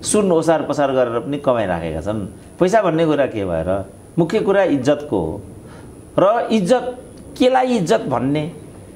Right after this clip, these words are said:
भन्ने निरूपण चाहिँ समाजले गर्ने हो र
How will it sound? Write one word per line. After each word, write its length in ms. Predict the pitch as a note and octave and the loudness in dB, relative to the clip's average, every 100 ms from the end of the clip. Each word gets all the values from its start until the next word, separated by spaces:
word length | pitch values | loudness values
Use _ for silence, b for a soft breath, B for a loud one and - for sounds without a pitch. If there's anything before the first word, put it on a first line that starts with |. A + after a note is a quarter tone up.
| - - G2 | -20 -10 -2
भन्ने 340 | B2 F#3 G3 | 0 2 4
निरूपण 440 | F#3 F3+ - D#3+ | 4 4 2 0
चाहिँ 120 | C3+ D#3 | 0 -2
समाजले 460 | D3+ D3+ C#3+ C3+ | 0 0 0 0
गर्ने 300 | A#2 G2+ G2 | 2 0 0
हो 80 | G#2+ | 0
र 220 | E3 - | 0 -2